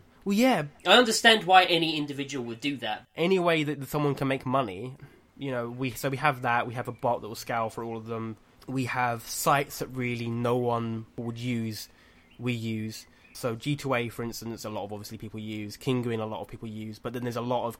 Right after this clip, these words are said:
Speaker 1: Russian sites that a lot of people use, which they don't use anymore,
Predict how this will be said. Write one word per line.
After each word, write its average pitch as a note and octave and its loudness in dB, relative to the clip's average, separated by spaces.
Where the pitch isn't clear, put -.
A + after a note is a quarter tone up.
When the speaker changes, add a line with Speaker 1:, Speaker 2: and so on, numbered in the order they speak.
Speaker 1:
Russian D#3 4
sites G#3 2
that F#3 0
a - 0
lot G3+ 2
of G3 -2
people G3+ -6
use, G3+ -6
which C#3+ -2
they C#3+ 2
don't D3+ 4
use C3+ -2
anymore, A2+ 0